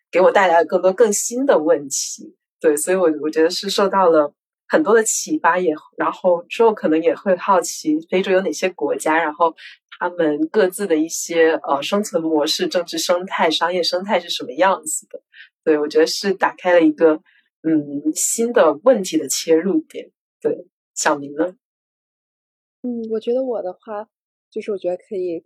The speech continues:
Speaker 2: 更多的感同身受到的点，就是雨农之前讲的，说在作为一个可能一些合作项目的，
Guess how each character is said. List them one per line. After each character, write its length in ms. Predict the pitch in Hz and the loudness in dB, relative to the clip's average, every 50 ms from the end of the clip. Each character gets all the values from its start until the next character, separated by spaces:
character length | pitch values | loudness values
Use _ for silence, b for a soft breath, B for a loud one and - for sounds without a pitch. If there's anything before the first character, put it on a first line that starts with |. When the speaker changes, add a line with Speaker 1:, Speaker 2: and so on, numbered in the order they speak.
| _ _ | _ _
Speaker 2:
更 220 | - 262 233 220 | -2 -2 -2 -2
多 160 | 220 208 202 | -2 -4 -2
的 320 | 202 208 202 185 180 202 - _ _ _ _ _ _ _ | -2 -2 -2 -2 -2 -6 -12 _ _ _ _ _ _ _
感 200 | - 202 165 202 | -4 -4 -4 -4
同 160 | 214 190 202 | -6 -6 -6
身 200 | - 247 233 240 | -4 -4 -4 -2
受 160 | 247 277 247 | -2 -2 -2
到 160 | 233 247 226 | -2 -2 -2
的 140 | 214 202 190 | -2 -2 -2
点， 260 | 185 _ 185 170 - - 190 | -4 _ -6 -6 -6 -8 -10
就 160 | - 190 185 | -14 -14 -14
是 180 | - - 196 | -12 -10 -10
雨 140 | 185 180 175 | -8 -8 -8
农 180 | 170 92 - 180 | -8 -8 -10 -8
之 140 | - 190 185 | -8 -8 -8
前 240 | - 202 175 170 | -6 -8 -10 -8
讲 180 | 180 - 196 - - - | -8 -8 -8 -8 -10 -14
的， 100 | - - | -18 -20
说 300 | - - - 175 170 175 - _ _ _ _ _ _ _ _ | -14 -8 -6 -6 -6 -6 -8 _ _ _ _ _ _ _ _
在 200 | _ - 208 190 | _ -2 -2 -2
作 220 | 185 - 220 202 185 | -2 -2 -4 -4 -2
为 140 | 180 180 | -2 -4
一 140 | 175 165 160 | -4 -6 -8
个 460 | 160 - 190 185 175 170 160 139 123 | -8 -4 -4 -2 -2 -2 -2 -4 -6
可 160 | - - - 175 | -6 -10 -12 -10
能 80 | 151 | -10
一 80 | 131 160 | -10 -10
些 120 | - 180 | -10 -10
合 220 | 175 - - 151 123 | -10 -8 -8 -8 -6
作 180 | - - 226 | -4 -4 -4
项 220 | 214 - - 226 - | -4 -4 -6 -8 -8
目 200 | - 202 196 185 | -6 -4 -4 -2
的， 380 | 180 - 170 151 135 113 - - | -2 0 2 2 2 0 -2 -4